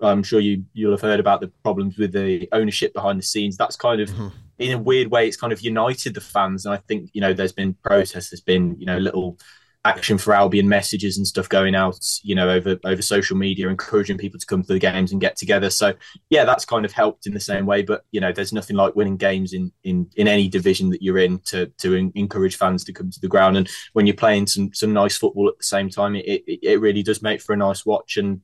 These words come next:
Speaker 1: and a, a better way to spend your Saturday than, than
Speaker 2: Yeah, of
Speaker 1: watching
Speaker 2: course.
Speaker 1: Steve Bruce's Albion.
Speaker 2: <laughs> And I mean, to be fair, we, we've been to West Brom before, obviously, when there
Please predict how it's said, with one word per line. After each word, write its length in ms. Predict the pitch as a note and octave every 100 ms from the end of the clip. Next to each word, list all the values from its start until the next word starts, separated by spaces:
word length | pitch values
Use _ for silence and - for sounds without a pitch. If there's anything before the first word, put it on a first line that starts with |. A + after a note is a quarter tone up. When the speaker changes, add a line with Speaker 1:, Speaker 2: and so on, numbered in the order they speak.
| -
Speaker 1:
and 140 | G#2
a, 160 | G#2 G#2
a 40 |
better 220 | G2 A#2
way 160 | A2 G#2+
to 120 | G#2
spend 280 | - G2+ G2+
your 80 | G2
Saturday 400 | - F#2 F#2 G2
than, 240 | G2 F#2+ G2
than 120 | G#2+
Speaker 2:
Yeah, 60 |
of 60 | G#2
Speaker 1:
watching 240 | F2+ G#2+ G2+
Speaker 2:
course. 200 | G#2 F#2+
Speaker 1:
Steve 260 | A2 G#2+
Bruce's 360 | A#2 A2+ G#2+ F#2+
Albion. 420 | F#2+ F#2 E2+ F2+ -
Speaker 2:
<laughs> 220 | C#3 -
And 100 | B2
I 60 | C3
mean, 220 | C3 B2
to 120 | -
be 120 | A#2+
fair, 260 | A2 B2+ G#2+
we, 100 | A2+
we've 200 | C3 C3+
been 100 | A#2
to 80 | G#2
West 180 | A2+ -
Brom 140 | A2
before, 240 | G2+ - G#2+
obviously, 220 | G2 G#2+
when 120 | G2+
there 160 | G2+